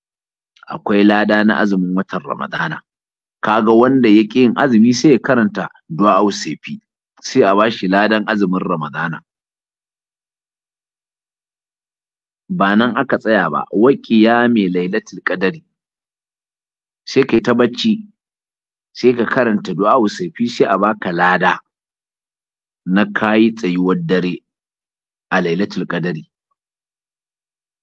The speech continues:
Kai ba nan aka tsaya ba, wa ibadati sanatin. Ita du'a'u sayfi din nan in ka karanta ta, kana da lada na bautar shekara ɗaya, sai kai ta kwanciya bacci.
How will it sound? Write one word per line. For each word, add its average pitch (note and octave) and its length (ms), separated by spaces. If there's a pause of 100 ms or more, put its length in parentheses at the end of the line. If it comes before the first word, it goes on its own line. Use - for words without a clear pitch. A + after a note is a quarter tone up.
(1500)
Kai B2 240
ba G2+ 240
nan B2+ 160
aka C3 160
tsaya G#2+ 320
ba, F2+ 80 (400)
wa B2 140 (100)
ibadati A2+ 800
sanatin. F#2+ 520 (1200)
Ita A#2 240
du'a'u A2 400
sayfi - 400
din B2 160
nan G#2 160
in A2+ 80
ka A2+ 160
karanta A2+ 480
ta, B2+ 160 (1080)
kana A#2+ 360
da F2+ 160
lada G#2 540 (100)
na G#2+ 240
bautar G2+ 320
shekara F#2+ 560
ɗaya, D#2+ 320
sai A#2+ 160
kai A2 240
ta B2+ 160
kwanciya F#2+ 480
bacci. F#2 400